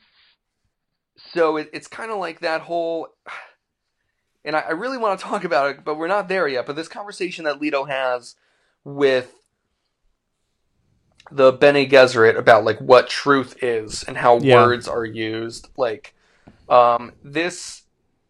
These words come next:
Speaker 1: is all a part of it too. Like, Leto is like, well, the, the truth, the wordless truth of this moment that Leto's talking about is that, you know, Leto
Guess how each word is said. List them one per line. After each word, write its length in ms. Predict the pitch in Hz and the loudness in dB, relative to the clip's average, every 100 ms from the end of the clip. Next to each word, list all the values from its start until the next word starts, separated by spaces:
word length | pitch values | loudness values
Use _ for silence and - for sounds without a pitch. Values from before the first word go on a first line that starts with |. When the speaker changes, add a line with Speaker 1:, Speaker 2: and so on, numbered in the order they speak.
| _ | _
Speaker 1:
is 180 | 147 139 | -12 -10
all 380 | - 147 156 143 | -2 0 2 0
a 60 | 127 | -2
part 280 | - 151 | -2 0
of 80 | 151 | -2
it 140 | 117 - | -8 -12
too. 380 | - 151 120 | -8 -6 -6
Like, 240 | 110 104 104 | -6 -8 -10
Leto 600 | 117 139 165 160 143 139 | -12 -8 -2 0 0 0
is 120 | 127 | -2
like, 320 | 123 120 113 - _ _ _ _ _ _ _ _ _ _ _ - | -2 -2 -4 -14 _ _ _ _ _ _ _ _ _ _ _ -16
well, 440 | 139 139 135 131 | -2 2 4 4
the, 260 | 131 123 - | 2 -2 -2
the 120 | 131 | -8
truth, 840 | - - - 156 185 170 131 - | -8 -12 -10 -4 -4 -4 -6 -8
the 100 | - | -4
wordless 800 | 127 123 139 151 151 143 143 139 | -4 -4 -2 0 -2 -4 -4 -4
truth 600 | - - 156 143 113 113 | -12 -6 -4 -4 -6 -10
of 260 | - 120 123 | -6 -6 -2
this 460 | 127 120 - - _ _ _ _ | -2 -2 -10 -18 _ _ _ _
moment 680 | - 135 143 143 113 98 _ | -14 2 4 4 0 -8 _
that 240 | 117 107 | 0 2
Leto's 320 | 127 120 113 107 | 0 -2 -2 0
talking 420 | 123 123 120 110 | 2 2 0 -8
about 400 | 104 104 98 - | -4 -4 -4 -8
is 200 | 120 113 | -12 -6
that, 320 | 117 113 110 - _ _ _ _ _ _ _ _ | -4 -2 -4 -8 _ _ _ _ _ _ _ _
you 140 | 139 | -2
know, 200 | 131 117 | 0 0
Leto 880 | 113 120 139 147 143 139 139 135 | -2 -4 0 4 4 4 0 -2